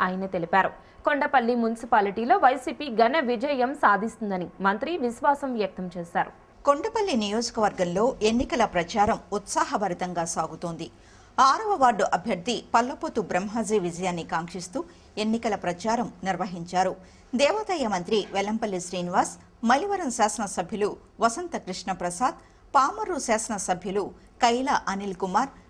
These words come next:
Speaker 2: బ్రహ్మాజీకి మద్దతుగా ఇంటింటికి వెళ్లి ఓట్లు అభ్యర్థించారు. కొండపల్లి మెయిన్ బజార్, పోస్టాఫీస్ వీధి,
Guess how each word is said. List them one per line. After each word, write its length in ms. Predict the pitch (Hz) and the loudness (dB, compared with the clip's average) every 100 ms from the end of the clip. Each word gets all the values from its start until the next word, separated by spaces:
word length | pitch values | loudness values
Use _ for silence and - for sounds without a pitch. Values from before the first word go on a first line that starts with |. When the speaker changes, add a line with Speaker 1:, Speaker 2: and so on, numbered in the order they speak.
| - | -4
Speaker 2:
బ్రహ్మాజీకి 680 | 180 202 240 339 269 262 226 | 0 0 -2 -4 -4 -4 -4
మద్దతుగా 560 | 175 175 175 175 202 294 - - 240 | -4 -6 -6 0 0 0 -6 -8 0
ఇంటింటికి 500 | 269 403 370 262 262 | 2 0 -8 -4 -2
వెళ్లి 360 | 190 170 202 - - | 0 0 -2 -2 2
ఓట్లు 420 | 226 - 294 208 - | 2 2 -2 -2 0
అభ్యర్థించారు. 800 | 185 180 220 180 175 190 190 190 - - - - | -4 -2 -6 -4 -6 2 2 2 -8 -20 -20 0
కొండపల్లి 520 | 285 330 508 466 349 | 2 2 0 0 0
మెయిన్ 300 | 220 208 262 | 2 2 2
బజార్, 720 | 220 185 220 247 - - - | 2 0 2 0 0 -18 0
పోస్టాఫీస్ 760 | 240 240 262 240 214 190 - 165 | 2 2 2 0 0 -4 -8 -6
వీధి, 380 | 170 175 220 | -4 -2 -4